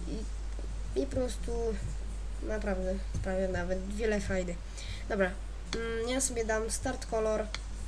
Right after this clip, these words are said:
mm, czyli, czyli to kółeczko.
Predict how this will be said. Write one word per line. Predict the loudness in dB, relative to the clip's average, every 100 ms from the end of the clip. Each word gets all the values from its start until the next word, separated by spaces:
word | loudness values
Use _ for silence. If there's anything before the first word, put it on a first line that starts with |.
| -4 -6 -4
mm, | -2 0 0 -2 -2 -4 -4 -4 -4 -4 -6 -6 -6 -6 -6 -6 -4 -4 -4 -4 -6 -4 -6 -6 -6 -6 -6 -6 -6
czyli, | -4 0 2 2 0 -4 -6 -6 -6 -6 -4
czyli | -4 -2 -2
to | -2 -2
kółeczko. | 0 0 0 -2 -2